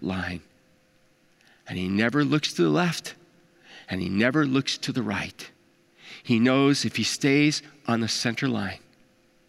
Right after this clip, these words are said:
he's gonna be okay. As long as you and I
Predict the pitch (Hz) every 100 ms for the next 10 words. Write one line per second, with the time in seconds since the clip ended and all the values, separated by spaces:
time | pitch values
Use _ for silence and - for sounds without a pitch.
0 | _ _ _ _ _ _ _ 110 - 104
1 | 98 98 90 - - - - _ _ _
2 | _ _ _ _ _ _ _ _ _ _
3 | _ _ _ _ _ _ _ _ _ _
4 | _ _ _ _ - - 123 131 147 131
5 | 123 120 117 104 92 87